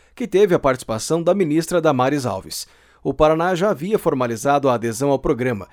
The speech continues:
que é proposto pelo Ministério, e agora se torna o primeiro estado brasileiro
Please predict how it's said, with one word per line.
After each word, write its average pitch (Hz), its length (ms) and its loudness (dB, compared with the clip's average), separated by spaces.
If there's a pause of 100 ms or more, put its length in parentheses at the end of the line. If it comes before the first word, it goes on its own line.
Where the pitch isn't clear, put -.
(140)
que 196 100 -2
é 196 60 4
proposto 190 540 0
pelo 170 260 2
Ministério, 175 640 -4 (260)
e 185 80 -4
agora 151 380 2
se - 140 -6
torna 131 260 0
o 135 40 2
primeiro 175 420 -2
estado 113 320 -4
brasileiro 165 520 0